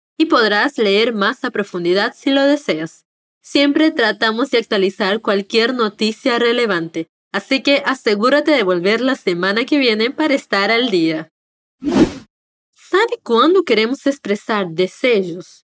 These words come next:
conselhos ou a probabilidade de algo acontecer?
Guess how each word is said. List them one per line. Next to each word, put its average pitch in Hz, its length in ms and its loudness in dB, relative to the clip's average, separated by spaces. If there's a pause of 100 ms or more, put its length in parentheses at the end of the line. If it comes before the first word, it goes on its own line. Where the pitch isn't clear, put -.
conselhos 208 1080 -2
ou 214 160 0
a 208 140 -2
probabilidade 220 1000 0
de 196 180 0
algo 226 300 -2
acontecer? 185 960 -4